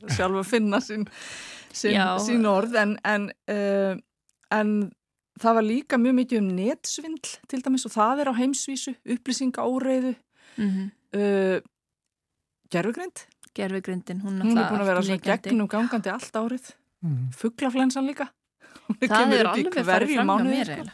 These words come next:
Speaker 2: já.
Speaker 3: Og
Speaker 2: En það
Speaker 3: sjókvíar-,
Speaker 2: voru náttúrulega, jú,
Speaker 3: sjókvíaeldi.
Speaker 2: einhverjir fuglar sem drápust þarna, það var út af einhverju óveðri, var það ekki? Það er að, og mikið, mi-
Speaker 1: Já, fugladauði.
Speaker 2: Já, þeir
Speaker 1: Það
Speaker 2: fundust
Speaker 1: gæti verið
Speaker 2: dauðir í
Speaker 1: svona
Speaker 2: fjörum.
Speaker 1: einkennandi orð.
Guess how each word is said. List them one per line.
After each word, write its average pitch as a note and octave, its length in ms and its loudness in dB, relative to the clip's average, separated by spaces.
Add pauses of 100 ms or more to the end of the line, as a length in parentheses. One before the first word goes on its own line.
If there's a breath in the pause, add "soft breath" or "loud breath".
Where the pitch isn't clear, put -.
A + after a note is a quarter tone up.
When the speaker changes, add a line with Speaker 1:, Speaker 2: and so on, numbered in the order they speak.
Speaker 2:
já. F3+ 180 -4 (580 loud breath)
Speaker 3:
Og F3 140 -2
Speaker 2:
En F#3 60 2
það - 80 2
Speaker 3:
sjókvíar-, D#3 260 4
Speaker 2:
voru F#4 140 2
náttúrulega, C4+ 80 -2
jú, G3 220 2
Speaker 3:
sjókvíaeldi. G3 300 4
Speaker 2:
einhverjir B3+ 200 -2
fuglar B3+ 300 -6
sem A3+ 120 -4
drápust B3 380 -4
þarna, G3+ 200 -6
það B3+ 160 -2
var A3+ 100 -4
út G#3 140 -8
af F#3+ 100 -4
einhverju F#3+ 240 -2
óveðri, F#4+ 400 -6
var - 80 -12
það - 160 -12
ekki? - 240 -16
Það G#3+ 160 -10
er - 120 -10
að, - 60 -12 (720)
og G#3+ 80 0
mikið, G#3+ 520 -4
mi- E3 200 -4
Speaker 1:
Já, D3 80 -10 (200)
fugladauði. A#3+ 720 -2 (120)
Speaker 2:
Já, G#3 160 -2
þeir A3+ 120 -4
Speaker 1:
Það - 60 -10
Speaker 2:
fundust G3+ 300 -2
Speaker 1:
gæti G3 60 -2
verið A3 80 0
Speaker 2:
dauðir A3+ 120 2
í A#3+ 80 -2
Speaker 1:
svona F3+ 140 0
Speaker 2:
fjörum. B3 160 2
Speaker 1:
einkennandi F#3+ 360 0
orð. E3 220 -2